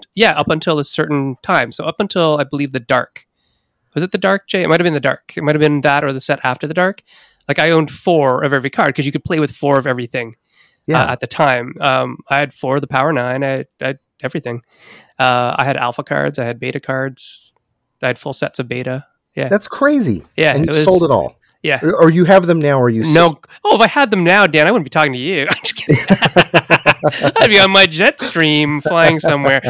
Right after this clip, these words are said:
Speaker 1: No, um, I sold them all to pay for my education. So
Speaker 2: Oh, very cool.
Speaker 1: Yeah, yeah, yeah. So after first, after my first degree, it's like, "Oh, I actually wanna be serious <laughs> about my life.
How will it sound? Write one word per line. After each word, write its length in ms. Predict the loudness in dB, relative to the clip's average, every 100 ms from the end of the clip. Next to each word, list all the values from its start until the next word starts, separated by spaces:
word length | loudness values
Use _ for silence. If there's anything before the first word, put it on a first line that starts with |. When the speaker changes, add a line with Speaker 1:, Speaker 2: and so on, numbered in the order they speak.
| -10 -2
Speaker 1:
No, 160 | 4 4
um, 460 | 4 4 4 0 -2
I 100 | -4
sold 280 | -2 -4 0
them 100 | 4
all 180 | 4
to 560 | 2 -4 0 2 2 0
pay 260 | -4 -4 -2
for 180 | -2
my 140 | 0 0
education. 760 | -2 -6 -10 -10 -10 -12 -14 -18 _ _ _ _ _ _ _
So 460 | -4 0 2 2 0 -2
Speaker 2:
Oh, 40 | -2
very 240 | -2 -2
cool. 160 | 0 2
Speaker 1:
Yeah, 120 | 2
yeah, 100 | 2
yeah. 200 | 2 0
So 160 | 0 0
after 480 | 2 0 0 -2 0
first, 340 | 0 0 -2 -2
after 360 | -2 0 -2
my 140 | 0 0
first 260 | 0 -4
degree, 300 | -4 -8 -6
it's 120 | -8 -6
like, 180 | -8 -2
"Oh, 460 | 0 4 4 2 -2 _ _ _ -2
I 80 | 0
actually 280 | 0 -2
wanna 240 | 0 2 0
be 180 | -6 -10
serious 420 | -2 0 0 -2
<laughs> 60 |
about 260 | 0 0 2 -2 -4
my 60 |
life. 520 | -4 0 2 0 -2